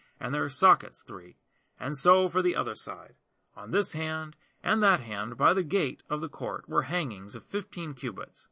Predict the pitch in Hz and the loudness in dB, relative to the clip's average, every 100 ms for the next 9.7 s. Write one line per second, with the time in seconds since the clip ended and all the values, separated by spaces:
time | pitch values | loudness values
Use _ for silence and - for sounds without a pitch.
0 | _ _ 104 143 - 175 175 170 156 - | _ _ -4 -2 0 0 0 -2 -6 -2
1 | 151 113 110 127 _ - 117 151 143 160 | 0 0 -2 -12 _ -8 -4 -4 -2 6
2 | 202 151 - - - - 127 101 90 _ | 6 6 0 -14 -14 -4 -2 -2 -8 _
3 | _ _ _ - 139 185 202 185 143 143 | _ _ _ 0 4 6 6 4 2 -2
4 | 135 135 131 113 185 233 202 - 95 87 | -4 -8 -4 8 8 8 0 -6 -8 -8
5 | 135 139 135 _ 220 147 95 95 113 110 | -6 -6 -6 _ 2 2 0 -8 -6 -6
6 | 104 98 117 87 80 _ _ _ _ _ | -6 -6 -6 -6 -14 _ _ _ _ _
7 | _ _ _ - - 143 170 175 - - | _ _ _ -12 2 8 8 6 -4 -10
8 | - 196 208 170 151 143 139 147 143 120 | -4 -2 0 0 0 -2 -4 -4 -4 -4
9 | 113 117 90 87 - - | -2 -2 -2 -8 -20 -20